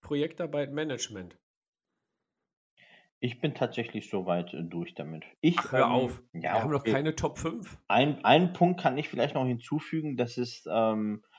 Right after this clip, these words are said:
Speaker 2: ich sag mal, das Planen meines, äh, jeweiligen Nachprojektes. Das heißt, ein Folgeprojekt, ich weiß dann in den meisten Fällen schon ganz genau,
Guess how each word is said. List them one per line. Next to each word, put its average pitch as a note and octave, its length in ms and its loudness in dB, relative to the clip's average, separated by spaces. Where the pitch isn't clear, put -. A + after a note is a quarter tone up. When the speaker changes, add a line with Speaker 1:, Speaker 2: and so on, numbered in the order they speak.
Speaker 2:
ich - 140 -8
sag A2+ 180 4
mal, A2 120 0
das G2 260 -4
Planen A#2+ 500 0
meines, A2 720 -2
äh, G#2 60 -8
jeweiligen G#2+ 1000 -4
Nachprojektes. - 1500 -8
Das - 180 -8
heißt, F#2 240 -2
ein F#2+ 180 -2
Folgeprojekt, B2+ 1040 0
ich - 180 -14
weiß F#2+ 220 -4
dann G2+ 240 -6
in G2+ 120 -6
den G2+ 120 -2
meisten G#2 360 -6
Fällen G#2 280 -8
schon G2 220 -10
ganz G2 260 -6
genau, F2+ 460 -8